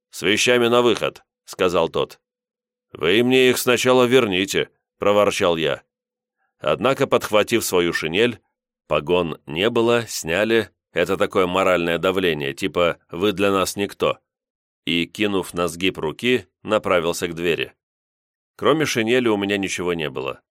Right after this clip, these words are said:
С парнями попрощался, те пожелали удачи. Дальше повели наверх. Там забрали боты без шнуровки, вернув мои валенки, тёплую зимнюю форму, включая овечий полушубок.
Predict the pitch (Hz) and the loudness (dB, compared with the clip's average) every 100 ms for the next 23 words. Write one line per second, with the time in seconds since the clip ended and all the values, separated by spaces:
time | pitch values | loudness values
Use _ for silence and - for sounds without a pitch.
0 | _ _ _ _ - - 82 110 156 147 | _ _ _ _ -20 -4 -2 0 0 0
1 | 117 98 87 78 95 95 85 87 78 - | 0 -2 -2 -2 -2 -2 -2 -4 -4 -8
2 | _ _ - 135 117 87 87 92 95 90 | _ _ 0 0 0 -2 0 0 0 0
3 | 78 69 - 67 _ _ _ _ _ _ | -2 -4 -8 -12 _ _ _ _ _ _
4 | _ - - 127 139 143 117 95 85 92 | _ -4 -2 0 -2 0 2 0 0 -2
5 | 87 71 - - _ _ _ _ _ _ | -2 -4 -6 -18 _ _ _ _ _ _
6 | 98 104 98 104 101 98 92 87 92 87 | 0 0 2 2 2 2 0 0 -2 -2
7 | 80 78 - 87 110 - 107 95 - _ | -6 -8 -4 0 0 0 -4 -4 -8 _
8 | 85 107 110 110 - 82 80 78 104 107 | -4 0 2 0 -2 -4 -2 0 0 -2
9 | 98 104 90 _ _ _ _ _ 143 123 | 0 -2 -2 _ _ _ _ _ 0 2
10 | 123 117 98 107 85 73 - 117 110 110 | 4 4 2 -2 -2 -4 0 0 2 0
11 | - _ - 92 - 110 113 - 82 82 | -2 _ -8 -6 0 2 2 0 -4 -4
12 | 82 82 76 78 82 87 71 64 - | -4 -8 -6 -6 -6 -6 -8 -10 -14